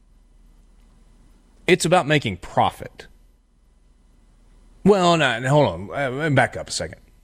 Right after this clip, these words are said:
Let me back up a second. And I'm sure there's somebody that teaches, you know, intro to business principles or economics that, that might quibble with my, my word choice here.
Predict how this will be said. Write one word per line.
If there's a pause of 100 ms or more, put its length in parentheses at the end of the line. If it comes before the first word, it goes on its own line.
(120)
Let
me
back
up
a
second. (1300)
And
I'm
sure
there's
somebody
that
teaches, (260)
you
know, (320)
intro
to
business
principles
or
economics
that, (120)
that
might (540)
quibble
with
my, (140)
my
word
choice
here.